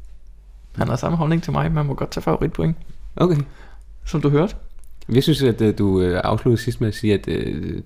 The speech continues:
Speaker 2: du egentlig heller, heller ikke selv brød dig om at tage favoritpoint.
Speaker 1: Ja, nu hørte jeg faktisk det, vi
Speaker 2: Og
Speaker 1: havde
Speaker 2: de
Speaker 1: optaget
Speaker 2: faktisk
Speaker 1: sidst,
Speaker 2: burde,
Speaker 1: da jeg
Speaker 2: burde
Speaker 1: sad og
Speaker 2: låse
Speaker 1: klippede det.
Speaker 2: favoritpoint, og først man havde givet
Speaker 1: Ja,
Speaker 2: dem,
Speaker 1: det,
Speaker 2: så skulle
Speaker 1: det
Speaker 2: de
Speaker 1: var en
Speaker 2: låses.
Speaker 1: mulighed, ja. Du, du havde otte, fireogtyve timer til at fortryde.
Speaker 2: Ja.
Speaker 1: Men det er rigtigt, det snakker vi om. Nej, men,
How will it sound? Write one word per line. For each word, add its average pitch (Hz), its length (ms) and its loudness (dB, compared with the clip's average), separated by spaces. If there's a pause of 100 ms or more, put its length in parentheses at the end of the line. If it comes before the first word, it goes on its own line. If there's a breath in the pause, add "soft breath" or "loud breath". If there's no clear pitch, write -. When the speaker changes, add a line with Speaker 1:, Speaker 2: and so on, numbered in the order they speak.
Speaker 2:
du 87 60 0
egentlig 85 180 2
heller, 104 220 4
heller 101 180 2
ikke - 220 -4
selv 78 320 -2 (200)
brød 101 140 4
dig 87 80 6
om 90 80 0
at 95 60 -2
tage 87 220 0 (100)
favoritpoint. 90 480 -6 (200)
Speaker 1:
Ja, 117 60 0
nu 131 80 4
hørte 131 140 4
jeg 120 100 0
faktisk 117 200 -2
det, 120 60 2
vi 123 60 2
Speaker 2:
Og - 60 2
Speaker 1:
havde 117 120 4
Speaker 2:
de 104 60 0
Speaker 1:
optaget 104 140 2
Speaker 2:
faktisk - 180 2
Speaker 1:
sidst, 117 120 0
Speaker 2:
burde, 98 160 4 (180)
Speaker 1:
da 110 40 -2
jeg 101 80 2
Speaker 2:
burde 95 120 4
Speaker 1:
sad - 40 -6
og 98 60 2
Speaker 2:
låse 98 120 8 (160)
Speaker 1:
klippede 120 140 4
det. - 80 -8
Speaker 2:
favoritpoint, 95 500 2
og 90 60 -2
først 104 120 0
man 123 100 2
havde 101 120 0
givet 104 120 2
Speaker 1:
Ja, 107 40 2
Speaker 2:
dem, 117 80 -2
Speaker 1:
det, 117 140 0
Speaker 2:
så - 40 -6
skulle 117 160 0
Speaker 1:
det 185 60 4
Speaker 2:
de 185 60 6
Speaker 1:
var 139 80 4
en 135 60 4
Speaker 2:
låses. 165 160 2
Speaker 1:
mulighed, - 160 -4
ja. - 140 -6
Du, 220 140 -6
du - 100 -2
havde 190 200 0
otte, 165 200 -2
fireogtyve - 280 -4
timer 175 180 -2
til 160 140 -6
at 147 80 -6
fortryde. - 340 -6 (160)
Speaker 2:
Ja. 120 140 4 (120)
Speaker 1:
Men - 100 -8
det - 60 -4
er - 60 -6
rigtigt, - 160 -8
det 165 80 -4
snakker 87 220 -6
vi 151 60 -4
om. 135 100 -2
Nej, 170 160 2
men, 180 160 2